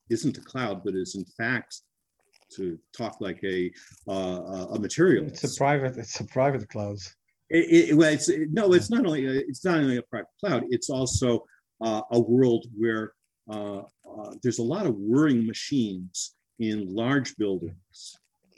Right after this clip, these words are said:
Speaker 1: that are eating
Speaker 2: Right.
Speaker 1: up a lot of energy.
Speaker 2: A lot of
Speaker 1: Because they
Speaker 2: energy.
Speaker 1: have
Speaker 2: Yeah, yeah, yeah.
Speaker 1: cooled and all of that.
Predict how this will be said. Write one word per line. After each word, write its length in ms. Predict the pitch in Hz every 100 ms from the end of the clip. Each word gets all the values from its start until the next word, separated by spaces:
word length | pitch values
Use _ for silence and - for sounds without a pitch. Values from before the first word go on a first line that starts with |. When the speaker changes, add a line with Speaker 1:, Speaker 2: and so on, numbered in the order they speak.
| _ _ _
Speaker 1:
that 120 | 120 113
are 80 |
eating 200 | 120 131
Speaker 2:
Right. 100 | 113
Speaker 1:
up 60 | 98
a 40 |
lot 300 | 87 101 135
of 80 | 139
energy. 460 | 104 87 82 - - _ _ _ _ -
Speaker 2:
A 60 | 120
lot 100 | 127
of 60 |
Speaker 1:
Because 180 | 127 123
they 60 | 120
Speaker 2:
energy. 180 | 107 113
Speaker 1:
have 80 | 113
Speaker 2:
Yeah, 140 | 113
yeah, 120 | 110
yeah. 160 | 135 131
Speaker 1:
cooled 220 | 127 117
and 80 | - _
all 120 | 123 123
of 100 | -
that. 360 | 107 95 92